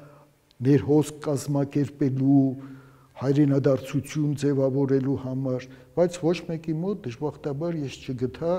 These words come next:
այ այդ, ը, կարևորագույն, ուրեմն, քայլի։ Իսկ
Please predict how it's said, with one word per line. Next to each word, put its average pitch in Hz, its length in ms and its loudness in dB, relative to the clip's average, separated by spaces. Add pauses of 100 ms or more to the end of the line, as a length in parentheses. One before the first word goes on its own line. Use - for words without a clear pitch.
(120)
այ 139 300 -8
այդ, 139 300 -4
ը, 113 200 -14 (1000)
կարևորագույն, 131 880 -2 (240)
ուրեմն, 131 400 -6
քայլի։ 120 420 -8 (300)
Իսկ 175 320 -2